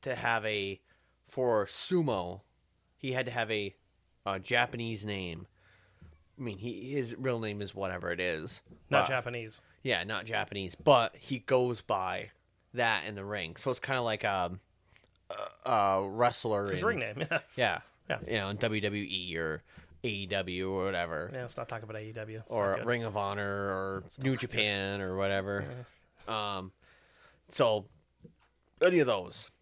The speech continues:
Speaker 1: they, uh, you know, they go by that. But
Speaker 2: They
Speaker 1: like, but like this new guy, this one yo-, okay, let me finish it up, uh, wrap up what I have to say. So the Yokozuna that's now, that guy, like, you look at him, you're like,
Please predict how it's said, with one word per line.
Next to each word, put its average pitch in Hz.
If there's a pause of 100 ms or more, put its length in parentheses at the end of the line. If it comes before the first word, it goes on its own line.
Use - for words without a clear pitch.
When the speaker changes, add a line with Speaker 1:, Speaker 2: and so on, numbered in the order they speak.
(120)
Speaker 1:
they, 120
uh, 92 (180)
you 117
know, 92 (440)
they 131
go 120
by 101
that. - (840)
But -
Speaker 2:
They -
Speaker 1:
like, 139 (120)
but 139
like 131
this 123
new 180
guy, 190
this 123
one 139
yo-, 143
okay, 104 (240)
let 156
me 156 (240)
finish 131
it 110
up, 101 (140)
uh, 101 (100)
wrap 104
up 104
what 98
I 95
have 92
to 95
say. 87 (440)
So -
the 127
Yokozuna 147
that's 117
now, 113 (1080)
that 139
guy, 156 (160)
like, 120
you 165
look 220
at 147
him, 139
you're 127
like, 113